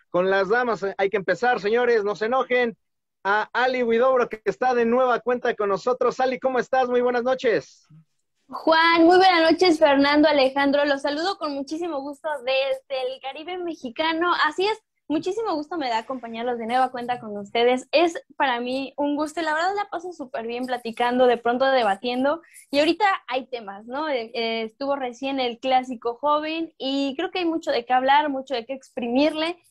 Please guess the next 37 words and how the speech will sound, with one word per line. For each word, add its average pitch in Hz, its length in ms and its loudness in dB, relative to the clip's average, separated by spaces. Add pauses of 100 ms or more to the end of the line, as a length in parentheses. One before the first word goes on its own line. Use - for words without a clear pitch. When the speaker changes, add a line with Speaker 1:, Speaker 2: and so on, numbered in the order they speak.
(200)
Speaker 2:
pero 285 180 4
Speaker 1:
Ujú. 294 80 0
Speaker 2:
también 339 540 -2
un 381 300 -6
sabor 339 500 -4
de 311 100 -6
boca 330 280 -8
extraño 302 580 -4
que 262 120 -6
tenemos 277 600 -2 (200)
propios 269 480 0
y 247 80 -8
extraños 277 600 -4
que 226 260 -4
de 220 140 -8
pronto 254 560 0
no 233 120 -4
entendemos 277 680 -4
qué - 80 -10
está 277 200 -8
pasando 254 460 -6
con 220 220 -6
el 220 220 -2
Speaker 1:
<laughs> - 140 -20
Speaker 2:
negocio 254 560 2
del 240 220 -2
fútbol 262 500 -6 (120)
y, 320 200 -4 (120)
pues, 277 320 -2
me 240 120 -6
refiero 233 360 -4
a - 20 -2
la 233 260 -2
creación 226 500 -8
de 240 100 -2
la 220 120 -4
Superliga. 214 720 -2